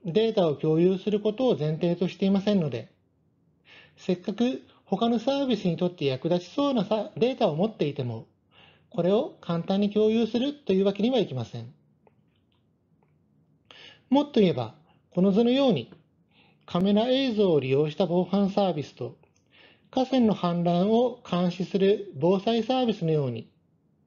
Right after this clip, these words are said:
同じようにね、カメラを使ったサービス事業者というものが存在する場合でも、彼らは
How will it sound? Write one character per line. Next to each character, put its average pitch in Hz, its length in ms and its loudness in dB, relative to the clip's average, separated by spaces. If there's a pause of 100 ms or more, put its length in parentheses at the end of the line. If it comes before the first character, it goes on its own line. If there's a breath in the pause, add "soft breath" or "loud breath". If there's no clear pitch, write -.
(680 soft breath)
同 180 80 2 (100)
じ 262 100 -2
よ 302 100 0
う - 20 -2
に 131 100 -2
ね、 147 180 -8 (120)
カ 240 100 -2
メ 247 100 0
ラ 170 140 4
を 147 180 -4 (240)
使 - 200 -6
っ 160 120 -8
た 202 140 0
サ 254 200 0
ー - 20 -4
ビ 226 80 0
ス 220 120 -8
事 208 120 -2
業 202 180 2
者 110 180 -8 (260)
と 220 60 0
い 240 60 2
う 240 40 -2
も 277 80 -2
の 294 80 -2
が 262 140 0
存 160 220 -2
在 160 200 0
す 160 100 -8
る 151 140 0
場 147 160 -2
合 143 140 -2
で 139 80 -4
も、 127 240 -8 (880 loud breath)
彼 185 240 -2
ら 156 100 0
は 120 220 -4